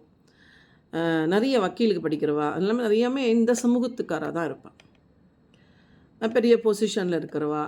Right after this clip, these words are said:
எல்லாமே இந்த சமூகத்துக்காரா தான் இருப்பா. ஆனாலும் ஏன் அவளுக்கு அந்த புத்தி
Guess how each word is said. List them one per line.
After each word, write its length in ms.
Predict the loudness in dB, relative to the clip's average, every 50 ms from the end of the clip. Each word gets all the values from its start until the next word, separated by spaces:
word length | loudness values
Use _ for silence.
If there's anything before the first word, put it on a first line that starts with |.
| -4 0
எல்லாமே 440 | 4 4 4 4 4 2 0 -2 0 0
இந்த 180 | 0 0 0 0
சமூகத்துக்காரா 680 | -2 -2 -2 -2 -2 -4 -6 -8 -12 -10 -10 -10 -8
தான் 160 | -8 -8 -8
இருப்பா. 220 | -8 -10 -14 -16 -18 _ -6 -2 0
ஆனாலும் 580 | 2 2 2 2 2 2 0 0 -2 -4 -6 -8 -10 _ _ _ _ _ -12
ஏன் 300 | -6 -2 0 0 2 2
அவளுக்கு 380 | 2 2 4 4 2 2 2 0
அந்த 120 | -2 -2 0
புத்தி 360 | 0 0 -2 0 -2 -4 -4